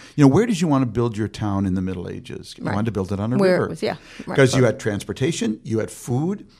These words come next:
Speaker 1: you had ideas, and you had power.
Speaker 2: Mm-hmm.
Speaker 1: Uh, you wanted to build your town on the Amazon. Where do you want to build your town today?
Speaker 2: Doesn't
Speaker 1: On,
Speaker 2: matter.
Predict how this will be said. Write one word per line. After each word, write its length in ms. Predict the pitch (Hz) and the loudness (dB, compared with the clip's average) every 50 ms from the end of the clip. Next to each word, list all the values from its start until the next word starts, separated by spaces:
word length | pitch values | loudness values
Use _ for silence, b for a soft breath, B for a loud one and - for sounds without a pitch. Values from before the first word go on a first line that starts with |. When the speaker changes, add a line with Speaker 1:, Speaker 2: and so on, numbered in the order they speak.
| B B | B B
Speaker 1:
you 220 | - 120 123 120 | -4 0 2 4
had 140 | 120 123 107 | 4 4 2
ideas, 640 | 107 110 113 110 101 117 143 170 214 233 - - - - - | 2 0 -2 -2 -4 0 2 4 2 2 2 -4 -8 -4 -2
and 100 | 110 110 | -2 0
you 80 | 107 110 | 0 -2
had 120 | 107 - | -4 -4
power. 420 | - 101 85 87 - - - - _ _ - - | -8 -10 -10 -10 -12 -14 -18 -20 _ _ -12 -8
Speaker 2:
Mm-hmm. 220 | 175 160 165 - | -6 -6 0 2
Speaker 1:
Uh, 80 | 127 127 | 4 4
you 160 | 123 117 120 | 4 6 4
wanted 220 | 113 123 139 165 156 | 4 4 4 2 0
to 60 | 131 | -2
build 220 | 107 113 110 110 | -2 -2 -2 -2
your 100 | 139 131 | -4 -6
town 460 | 131 - 101 90 95 104 110 123 - - - - | -6 -4 -6 -4 -2 -4 -4 -6 -8 -10 -10 -6
on 100 | 90 98 | -4 -2
the 120 | 107 120 156 | 0 0 -2
Amazon. 460 | 220 220 208 175 - - - - - _ _ _ _ _ | -2 -4 -8 -8 -10 -12 -14 -16 -18 _ _ _ _ _
Where 200 | - 107 104 101 | -8 -6 -6 -6
do 60 | 104 107 | -4 -4
you 80 | 113 | -2
want 100 | 120 131 | 0 0
to 60 | 127 | 2
build 160 | 120 135 131 131 | 0 0 -2 -2
your 100 | 139 131 | -6 -6
town 240 | 131 139 139 139 | -4 -4 -4 -4
today? 300 | 135 160 147 170 180 190 | -4 -6 -6 -6 -8 -8
Speaker 2:
Doesn't 340 | 190 - 160 143 - 143 143 | -8 -10 -10 -10 -8 -6 -6
Speaker 1:
On, 60 | 170 160 165 | -6 -6 -6
Speaker 2:
matter. 80 | 156 | -12